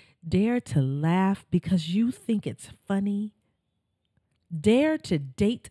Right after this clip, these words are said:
someone that e-, all your friends are like, "Ew, he's kind of <sighs> whatever he is." <laughs>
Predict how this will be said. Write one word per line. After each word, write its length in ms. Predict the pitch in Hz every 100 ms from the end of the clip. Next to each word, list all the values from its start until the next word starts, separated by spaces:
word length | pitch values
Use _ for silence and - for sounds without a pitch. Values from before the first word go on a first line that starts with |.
| -
someone 640 | - 214 208 208 208 202
that 200 | 147 - _ 156
e-, 120 | 180 -
all 400 | 180 226 269 302
your 220 | 277 277
friends 380 | - 247 214 190
are 60 |
like, 280 | 180 170 151 - - - - - _ -
"Ew, 580 | 139 202 156 120 123 151 - - _ _
he's 420 | _ - 190 240 -
kind 200 | 240 170
of 280 | 143 131 - -
<sighs> 760 | - - - _ _ _ _
whatever 260 | - 135 170
he 200 | 196 220
is." 380 | 190 139 127 - _ _ _ _ _ _ _ - - _ - - - _ _ _ _ _ - _ - _ - _ - -
<laughs> 120 | -